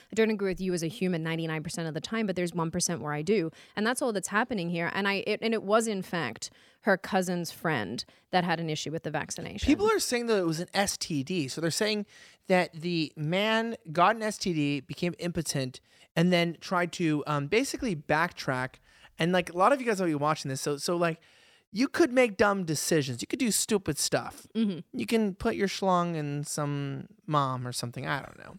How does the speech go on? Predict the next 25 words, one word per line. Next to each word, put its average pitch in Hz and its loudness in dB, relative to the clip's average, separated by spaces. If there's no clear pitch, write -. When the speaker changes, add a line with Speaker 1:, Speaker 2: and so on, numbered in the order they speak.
Speaker 2:
That - 2
was 214 4
a 202 2
rhyme. 156 -6
But 254 8
you 294 2
can 277 0
go 240 8
there. 156 -4
Speaker 1:
<laughs> - -16
Speaker 2:
And 208 2
you 196 -2
could 220 2
end 214 2
up 233 2
with 208 2
a 196 2
disease, 185 0
especially 202 2
in 180 0
certain 151 -2
countries 208 0
where 156 0
they're 143 0
just - -2